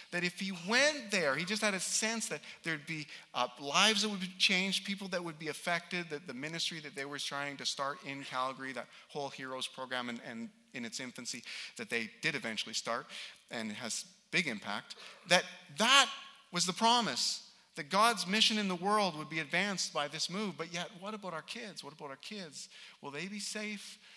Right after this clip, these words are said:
Will that be a good neighborhood? Will it be comfortable? Uh, will we? And lots of back and forth on it. Anyhow, it came to a point where God just really,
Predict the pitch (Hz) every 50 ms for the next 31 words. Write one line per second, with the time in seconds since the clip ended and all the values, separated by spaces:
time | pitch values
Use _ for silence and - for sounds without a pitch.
0 | - - - - _ _ - 127 151 170 180 196 202 190 202 202 190 190 190 196
1 | 190 185 180 196 190 185 170 - - - - - 147 165 175 190 180 - - -
2 | 185 185 180 - 190 180 180 180 180 180 175 175 - _ - - - - _ _
3 | _ - 139 139 147 147 147 156 160 185 196 196 196 190 170 170 - - - _
4 | _ _ _ _ _ _ _ _ _ _ _ - 127 127 131 143 151 - - 151
5 | 127 - - - - - - - - _ _ - - _ - 127 123 123 123 -
6 | 127 120 - 156 156 160 151 - 117 113 107 107 - _ - - - _ - 156
7 | 185 208 165 110 110 131 - - 165 170 185 180 - 156 - - 160 147 139 139
8 | 139 - 135 123 120 120 135 127 131 135 131 135 123 - - 131 123 120 117